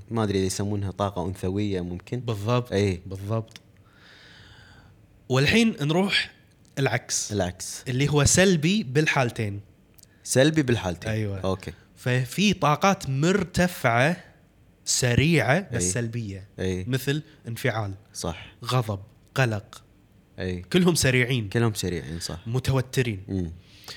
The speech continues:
Speaker 2: وفي العكس اللي هو
Speaker 1: طاقات يعني
Speaker 2: بطيئة،
Speaker 1: بطيء.
Speaker 2: خافتة، ساكنة
Speaker 1: سلبية.
Speaker 2: بس سلبية.
Speaker 1: صح.
Speaker 2: مثل
Speaker 1: الحزن.
Speaker 2: بالضبط، والاكتئاب.
Speaker 1: الاكتئاب.
Speaker 2: والان-،
Speaker 1: إي.
Speaker 2: والعزلة.
Speaker 1: صح. الانسحاب.
Speaker 2: إي بالضبط.
Speaker 1: إي.
Speaker 2: ف-،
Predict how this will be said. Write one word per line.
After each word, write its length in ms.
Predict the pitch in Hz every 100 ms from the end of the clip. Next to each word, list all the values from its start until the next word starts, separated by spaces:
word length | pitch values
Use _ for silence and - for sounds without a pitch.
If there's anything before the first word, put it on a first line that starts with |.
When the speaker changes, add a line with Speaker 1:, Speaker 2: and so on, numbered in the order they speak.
| - -
Speaker 2:
وفي 240 | 135 262
العكس 580 | 247 175 - - - - - - _ -
اللي 260 | 120 127 135
هو 240 | 87 120
Speaker 1:
طاقات 400 | 110 107 87 - - _ _ -
يعني 180 | 90 113
Speaker 2:
بطيئة، 580 | 165 175 208 190 - 120
Speaker 1:
بطيء. 300 | 98 113 101
Speaker 2:
خافتة، 680 | - 160 180 160 127 - 113
ساكنة 540 | - 156 - 156 190
Speaker 1:
سلبية. 380 | 196 120 110 135
Speaker 2:
بس 160 | 139
سلبية. 360 | 165 160 151 104
Speaker 1:
صح. 220 | - 85 85
Speaker 2:
مثل 300 | 127 135 123 123 _ _ - _ _ -
Speaker 1:
الحزن. 380 | - 160 113 104 101 - _
Speaker 2:
بالضبط، 440 | 110 101 110 - -
والاكتئاب. 440 | 104 - - 107
Speaker 1:
الاكتئاب. 440 | 104 98 98 95 95 -
Speaker 2:
والان-، 260 | - 107 107
Speaker 1:
إي. 40 | 113
Speaker 2:
والعزلة. 800 | 113 107 123 107 101 104 95 -
Speaker 1:
صح. 320 | - 107 98 - - -
الانسحاب. 720 | 107 104 - - 117 104 98 101 -
Speaker 2:
إي 60 | 113
بالضبط. 680 | 107 101 101 101 98 - 104
Speaker 1:
إي. 260 | 98 92 92 - - - - -
Speaker 2:
ف-، 320 | - - 143